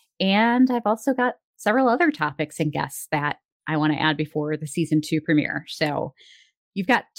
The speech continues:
tons of awesome stuff to look forward to. It's only getting more exciting. So just please bear with me as I try to catch up with everything. Um, my to-do list got a whole lot bigger, but I promise that you're gonna love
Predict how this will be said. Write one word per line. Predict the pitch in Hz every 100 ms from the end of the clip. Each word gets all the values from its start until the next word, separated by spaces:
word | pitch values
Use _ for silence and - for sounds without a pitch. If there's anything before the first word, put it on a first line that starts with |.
| -
tons | 208 202 190 175
of | 170
awesome | 143 151 143 147
stuff | 156 147
to | 156
look | 151 -
forward | 151 147 -
to. | - -
It's | 139 -
only | 165 180 175
getting | 165 160 160
more | 147
exciting. | 147 - 135 - - _ _
So | - 170 156 147 - _ _ _ _ _ -
just | 226 -
please | - 240 226
bear | 233
with | 214 214
me | 226 233
as | 240
I | 196
try | 185 180
to | 175
catch | 175 170 170
up | 160
with | 185 185
everything. | 190 202 208 208 214 208 - - - -
Um, | 165 160 160
my | 165 185
to-do | 190 185 208
list | 214 -
got | 196
a | 185
whole | 160 190
lot | 214 220
bigger, | 190 180 202 226 _ -
but | 175 165 - - -
I | 165 160 - - _
promise | 170 170 180 202 214 -
that | 185 -
you're | 170
gonna | 170 170
love | 170 165